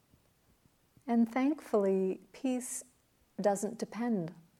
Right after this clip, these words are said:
on stopping any of it.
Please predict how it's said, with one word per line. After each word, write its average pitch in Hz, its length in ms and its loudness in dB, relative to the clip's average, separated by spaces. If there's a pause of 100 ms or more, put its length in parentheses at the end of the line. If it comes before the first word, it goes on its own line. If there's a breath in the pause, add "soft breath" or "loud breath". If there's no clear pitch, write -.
on 190 180 -2
stopping 160 640 -4 (1300)
any 175 240 -4
of 160 120 -8
it. - 260 -14